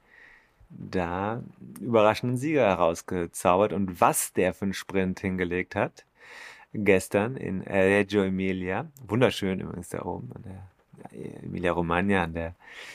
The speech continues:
Küste, das sollte man auch mal besuchen. Äh, das war schon dann jetzt überraschend. Naja, also beides, beides waren ziemliche Hinsch-, Hinschauer, Hingucker bis zu denjenigen, die dann eben nicht mehr so genau hinschauen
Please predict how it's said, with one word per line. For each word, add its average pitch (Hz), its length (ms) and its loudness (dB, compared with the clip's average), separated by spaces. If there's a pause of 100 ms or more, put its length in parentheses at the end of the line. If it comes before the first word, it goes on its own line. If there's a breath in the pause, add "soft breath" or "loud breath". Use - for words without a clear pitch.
(320 loud breath)
Küste, 120 440 6
das 87 360 -4
sollte 90 400 -4
man 87 180 -4
auch 85 160 -4
mal 90 180 -2
besuchen. 98 580 -6 (540)
Äh, 60 60 -18 (320)
das - 300 -6
war 131 200 4
schon 127 260 0
dann 113 360 -2
jetzt 104 300 -6
überraschend. 92 500 -2
Naja, 110 240 4 (340 loud breath)
also 117 300 6 (240 soft breath)
beides, 110 680 4
beides 101 380 4
waren 92 440 -2 (500)
ziemliche 101 440 0
Hinsch-, 95 560 -4
Hinschauer, 123 680 8
Hingucker 101 800 2
bis 87 540 -4
zu 82 500 -6
denjenigen, 85 1040 -2
die - 100 -8
dann 78 200 -4
eben 120 480 0
nicht 135 260 -4
mehr 123 160 4
so 117 120 4
genau 101 320 4
hinschauen 90 600 -2